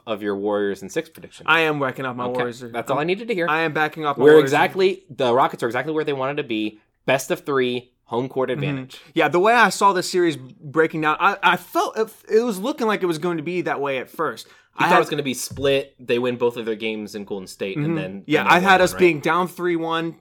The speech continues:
Speaker 2: going into tonight. We
Speaker 1: Yeah.
Speaker 2: win tonight, and then we lose in, in the Oracle.
Speaker 1: Yeah.
Speaker 2: For game six. That's what I had
Speaker 1: Mm-hmm.
Speaker 2: going. And it was looking like that was gonna happen until the Rockets really just gutted out that win and,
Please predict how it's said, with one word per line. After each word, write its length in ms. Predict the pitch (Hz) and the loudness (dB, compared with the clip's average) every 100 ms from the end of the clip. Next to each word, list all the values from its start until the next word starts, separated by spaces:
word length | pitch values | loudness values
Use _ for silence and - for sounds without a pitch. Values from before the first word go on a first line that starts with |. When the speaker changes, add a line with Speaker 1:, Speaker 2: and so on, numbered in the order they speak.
| - | -2
Speaker 2:
going 240 | 160 151 | -2 0
into 220 | 156 175 | -2 -2
tonight. 380 | 175 160 151 151 | -6 -6 -4 -4
We 80 | 139 | -4
Speaker 1:
Yeah. 40 | |
Speaker 2:
win 240 | 131 156 175 | -4 -4 -4
tonight, 460 | 170 165 170 165 _ _ | -4 -6 -6 -8 _ _
and 140 | 147 156 | -6 -4
then 120 | 151 | -2
we 100 | 147 | -4
lose 400 | 143 156 156 - _ | -2 -2 -2 -6 _
in, 280 | 170 170 156 | -6 -4 -4
in 280 | 147 175 170 | -8 -6 -2
the 80 | 165 | 0
Oracle. 540 | 160 156 151 156 151 | 2 2 2 0 0
Speaker 1:
Yeah. 60 | - _ _ | -4 _ _
Speaker 2:
For 120 | - 143 | -10 -6
game 240 | 139 135 | -6 -6
six. 300 | - 117 - | -8 -12 -4
That's 180 | 190 196 | -4 -2
what 120 | 190 | -2
I 160 | 156 170 | 0 -2
had 260 | 170 175 | -2 -4
Speaker 1:
Mm-hmm. 40 | 170 | -4
Speaker 2:
going. 300 | 185 196 196 - - - | -4 -4 -8 -14 -20 -4
And 140 | 180 | 0
it 100 | 196 | 0
was 220 | 208 233 | -2 -2
looking 300 | 190 220 220 | 2 2 2
like 140 | 208 165 | -4 -2
that 100 | 175 | -2
was 100 | 156 | -2
gonna 160 | 165 | -4
happen 500 | 143 170 180 170 151 | -6 -4 -4 -4 -6
until 280 | 147 139 160 | -6 -4 -4
the 100 | 143 | -2
Rockets 380 | 139 131 147 123 | -2 -4 -6 -12
really 340 | 135 160 156 | -6 -4 -2
just 260 | 127 131 117 - 143 127 | -4 -8 -14 -14 -16 -4
gutted 320 | 156 156 147 | 0 0 2
out 220 | 139 143 | 0 0
that 180 | 139 127 | -2 -4
win 400 | 127 139 156 170 _ _ _ _ - | -6 -6 -6 -10 _ _ _ _ -14
and, 400 | 156 147 139 139 | -8 -6 -6 -10